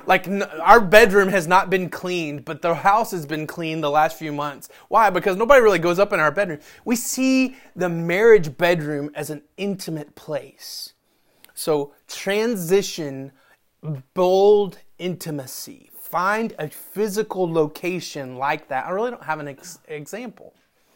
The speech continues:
However, Paul did. Paul had an example of the most intimate place on the planet.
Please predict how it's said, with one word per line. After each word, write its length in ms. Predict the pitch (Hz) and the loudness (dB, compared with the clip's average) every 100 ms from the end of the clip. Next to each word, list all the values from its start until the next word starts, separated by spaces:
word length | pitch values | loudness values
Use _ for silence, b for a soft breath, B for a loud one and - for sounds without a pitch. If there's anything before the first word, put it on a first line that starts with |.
| _ _ | _ _
However, 320 | - 131 123 | -12 -12 -12
Paul 320 | 117 147 135 117 | -12 -10 -10 -10
did. 280 | 135 - _ _ _ _ _ _ _ _ _ _ _ _ | -16 -16 _ _ _ _ _ _ _ _ _ _ _ _
Paul 240 | 156 165 | 0 2
had 160 | 165 151 | 2 -2
an 60 | 139 | -2
example 680 | 123 131 131 127 - - _ b 220 208 b | -12 -14 -14 -14 -16 -20 _ b -20 -20 b
of 100 | 151 | -12
the 40 | 139 | -8
most 300 | 131 123 - | -8 -10 -12
intimate 460 | 170 180 185 185 - | -10 -10 -8 -10 -10
place 360 | 160 147 143 | -6 -6 -6
on 120 | 131 | -12
the 80 | 123 | -14
planet. 640 | - 139 120 120 - _ | -16 -18 -18 -20 -20 _